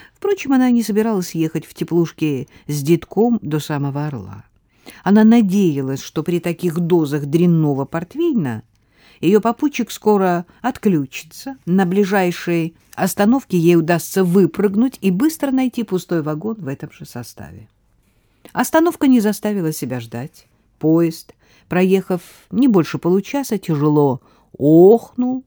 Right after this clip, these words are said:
зашипел и замер. Маша выглянула в щель. Прямо за рельсами начинался обрыв, а под обрывом море. «Ничего», — подумала она, — «пробегу по кромочке».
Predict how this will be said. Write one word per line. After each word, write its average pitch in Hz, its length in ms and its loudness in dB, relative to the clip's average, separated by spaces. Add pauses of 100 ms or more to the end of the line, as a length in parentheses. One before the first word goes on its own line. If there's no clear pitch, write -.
зашипел 131 920 -4
и 156 120 -8
замер. 101 560 -14 (720)
Маша 131 560 -6 (320)
выглянула 151 640 -4
в - 80 -20
щель. - 460 -18 (1120)
Прямо 214 540 4
за 208 180 2
рельсами 190 480 0
начинался 156 720 -2
обрыв, 143 380 -2 (420)
а 143 100 -8
под 147 160 -4
обрывом 151 560 -2
море. 196 480 -6 (1160)
«Ничего», — 107 880 -8
подумала 151 440 0
она, — 143 200 -4
«пробегу 247 480 0 (220)
по 170 120 -6
кромочке». 113 1300 -8